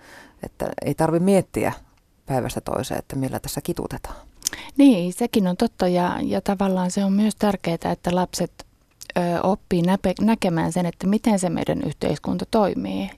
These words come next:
Speaker 2: ja, ja että kyllähän se meidän hyvinvointiyhteiskunta perustuu siihen, että ihmiset tekevät työtä ja,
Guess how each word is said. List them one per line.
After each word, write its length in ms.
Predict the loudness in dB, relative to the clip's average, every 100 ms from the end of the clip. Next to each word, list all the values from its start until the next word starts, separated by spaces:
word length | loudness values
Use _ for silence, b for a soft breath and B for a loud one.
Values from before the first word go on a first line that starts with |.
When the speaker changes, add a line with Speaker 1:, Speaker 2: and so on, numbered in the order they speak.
| -2
Speaker 2:
ja, 160 | -2 -2
ja 280 | -4 -2 -2
että 220 | -4 -6 -4
kyllähän 380 | -2 0 -2 -2
se 100 | -2
meidän 380 | -2 0 0
hyvinvointiyhteiskunta 1120 | 0 -2 -2 -2 -2 -4 -4 -4 -6 -6 -6 -6 -6 -2
perustuu 540 | 0 -2 -4 -6 -4
siihen, 340 | -4 -4 -4
että 200 | -6 -8
ihmiset 440 | -6 -6 -6 -8 -8
tekevät 380 | -6 -6 -6 -8 -8 -4
työtä 460 | -2 -2 -4 -6 -8 B B B B
ja, 180 | 0